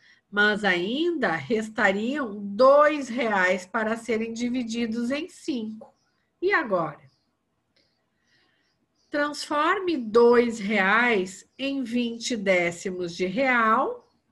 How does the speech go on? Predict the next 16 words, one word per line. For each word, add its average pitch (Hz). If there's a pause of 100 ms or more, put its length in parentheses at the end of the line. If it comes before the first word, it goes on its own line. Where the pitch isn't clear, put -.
aí 330
coloque 214
uma 190
vírgula 170
no 165
quociente 226
para 175
separar 226 (840)
inteiros 180
dos 202
décimos 269
e 349
continue 349
dividindo 254
por 254
cinco. -